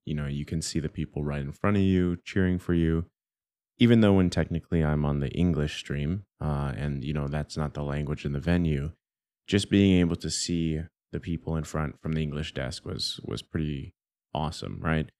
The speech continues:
Um, and you pretty much know that the Tagalog stream, the Filipino stream, is saying along the lines of what you're saying. So still that hype factor, um, that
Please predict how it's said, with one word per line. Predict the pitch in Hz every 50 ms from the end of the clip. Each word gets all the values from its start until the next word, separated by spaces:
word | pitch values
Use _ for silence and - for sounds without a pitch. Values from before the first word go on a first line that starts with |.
| _ _ _ _ _ -
Um, | - 90 87 82 80 -
and | 104 120
you | 131 143
pretty | 147 - - 147 143
much | 139 113 104 - - - _ _ _ _ _ -
know | 95 92 90 85 85 80 80 80 82 85
that | 80 78 76 73 71 65 - - -
the | 80 -
Tagalog | - - - 76 80 78 76 73 73 76 69 -
stream, | - - - 73 73 73 73 71 73 71 67 -
the | -
Filipino | - - 80 80 - - 73 71 69
stream, | - - - 65 67 65 65 62
is | 69 73 71 - - - _ _ _ _ _ _ _ -
saying | - - - 95 98 101 104 101 98 95 87 87 - _ _ _ _ _ _ _ _ _ -
along | 82 85 90 90 90 98 101 98 90
the | 90
lines | 82 78 78 80 80 80 80 76 76
of | 76 64 64
what | 73 73 - - -
you're | - 69 -
saying. | - - - 76 65 60 55 55
So | - - 78 76
still | - - - - 92 87 90 85
that | 76 71 65 -
hype | - - 87 85 - - _
factor, | - 78 78 78 78 _ - 80 78 76 76 - _ _ _ _ _ _ - -
um, | 65 73 69 65 67 71 67
that | - 85 76 -